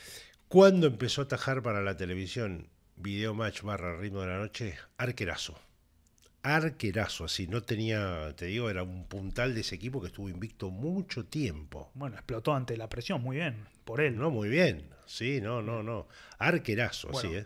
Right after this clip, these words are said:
Speaker 2: ya que lo nombraste a Gonzalo, vos sabés que sos oyente de nuestro podcast y es una característica que tus amigos te describan. No vamos a pedir que te describas vos, así que Gonzalo nos mandó un mensajito.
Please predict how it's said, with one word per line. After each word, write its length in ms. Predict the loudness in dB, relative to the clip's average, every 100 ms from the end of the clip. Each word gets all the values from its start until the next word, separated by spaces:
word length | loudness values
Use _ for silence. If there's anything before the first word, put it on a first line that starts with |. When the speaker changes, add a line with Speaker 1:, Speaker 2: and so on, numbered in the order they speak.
| -6 0
Speaker 2:
ya 140 | 2
que 80 | 2
lo 80 | 0
nombraste 380 | 0 0 0
a 20 | 0
Gonzalo, 580 | 0 0 2 4 4
vos 160 | 2 -4
sabés 200 | -4 -6
que 340 | -6 -6 -8 -10 -18 -20 _ _ _
sos 280 | -14 -12 -10
oyente 400 | -8 -4 -2 -2
de 60 | -4
nuestro 260 | -6 -4
podcast 480 | 0 0 0 -2 -4
y 40 | -8
es 100 | -10
una 140 | -8
característica 680 | -8 -8 -6 -4 -2 -2 -2
que 240 | -2 -6
tus 260 | -8 -10 -8
amigos 400 | -4 -2 -2 -2
te 120 | -6
describan. 580 | -4 -2 0 0 -2 -4 -12 -20 -10
No 120 | -6
vamos 220 | -6 -6
a 80 | -6
pedir 140 | -6
que 100 | -6
te 80 | -8
describas 400 | -8 -4 -2 2
vos, 300 | 4 2 0 -16 -16 -10
así 180 | -2
que 60 | 0
Gonzalo 360 | 0 2 2 2
nos 120 | 0
mandó 240 | -2 -2
un 100 | -2
mensajito. 480 | -6 -10 -12 -14